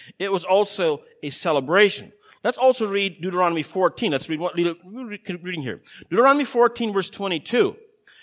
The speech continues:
"You must set aside a tithe of your crops, one-tenth of all the crops you harvest each year during this. Bring this tithe to the designated place of worship and place,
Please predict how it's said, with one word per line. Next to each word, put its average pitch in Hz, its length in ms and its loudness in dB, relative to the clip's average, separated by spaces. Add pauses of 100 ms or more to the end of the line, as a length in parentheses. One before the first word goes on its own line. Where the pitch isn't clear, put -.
(340)
"You 202 180 0
must 277 400 2
set 262 260 0
aside 208 400 2
a 175 60 0
tithe 185 340 2
of 151 120 -6
your 120 100 -12
crops, 262 480 0
one-tenth 180 320 -4
of 156 80 -12
all 175 120 2
the 165 80 -4
crops 185 380 2
you 160 60 -8
harvest 151 360 -2
each 262 260 -6
year 196 160 2
during 165 300 2
this. 151 220 -2 (220)
Bring 190 180 2
this 277 160 -2
tithe 202 400 4
to 185 120 -8
the 151 160 -6
designated 233 540 0
place 180 160 -6
of 160 80 -12
worship 151 320 -6
and 135 120 -10
place, 208 380 -2